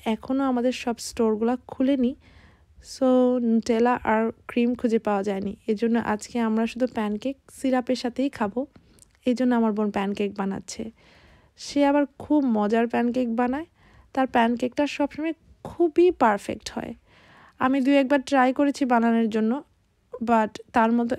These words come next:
এত টেস্টি প্যানকেক আমার কখনোই হয়নি। That's why আমরা যখনই আসি, ওর কাছে আবদার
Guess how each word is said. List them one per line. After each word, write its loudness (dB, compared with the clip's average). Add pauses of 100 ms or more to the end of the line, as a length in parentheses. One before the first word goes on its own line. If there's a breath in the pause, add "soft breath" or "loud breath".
(120)
এত -2
টেস্টি 0
প্যানকেক -2
আমার 0 (100)
কখনোই 0
হয়নি। -4 (800 loud breath)
That's 2
why 4
আমরা 2
যখনই 0
আসি, -2 (180)
ওর 2
কাছে 0
আবদার 0